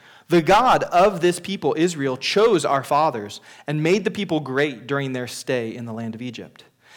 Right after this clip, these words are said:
And with an uplifted arm, he led them out of it.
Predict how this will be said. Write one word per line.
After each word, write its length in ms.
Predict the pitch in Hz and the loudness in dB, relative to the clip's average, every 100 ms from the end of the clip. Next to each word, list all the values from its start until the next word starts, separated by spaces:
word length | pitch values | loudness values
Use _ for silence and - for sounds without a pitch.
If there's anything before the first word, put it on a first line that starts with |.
| - | -4
And 100 | 165 | 0
with 80 | 175 | 2
an 120 | 175 175 | 2 2
uplifted 460 | 185 196 196 170 | 2 2 0 2
arm, 240 | 165 170 165 | 4 4 0
he 180 | 143 190 | -4 2
led 240 | 196 202 | 2 4
them 100 | 214 | 2
out 220 | 196 262 | 2 2
of 140 | 277 | -2
it. 100 | 104 | -6